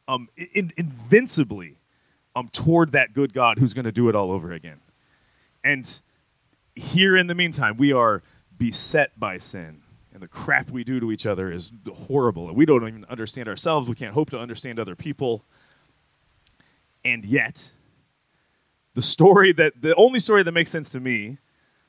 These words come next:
um, is, is that right here, uh, we, we still are swimming in an ocean of God's love and mercy. We're, we're, we're swimming in it. And so when we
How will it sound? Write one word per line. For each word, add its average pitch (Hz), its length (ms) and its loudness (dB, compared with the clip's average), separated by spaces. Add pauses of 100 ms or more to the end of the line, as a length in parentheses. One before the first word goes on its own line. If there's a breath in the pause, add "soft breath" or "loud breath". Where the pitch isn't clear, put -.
(200)
um, 147 200 0
is, 143 400 2
is 151 180 2
that 135 180 4
right 160 260 0
here, 156 580 0 (360)
uh, 139 80 4
we, 139 200 2
we 139 120 -2
still 170 420 2
are 135 80 2
swimming 135 760 -4 (440)
in 135 120 -6
an 131 160 -8
ocean 139 460 4
of 113 220 -6
God's 127 320 0
love 127 460 0
and 113 160 -10
mercy. 104 380 -10 (2000)
We're, 143 200 6
we're, 139 240 4
we're 123 140 0
swimming 151 540 0
in 87 120 -12
it. 76 120 -20
And 135 100 -6
so 214 120 8
when 208 180 4
we 185 240 4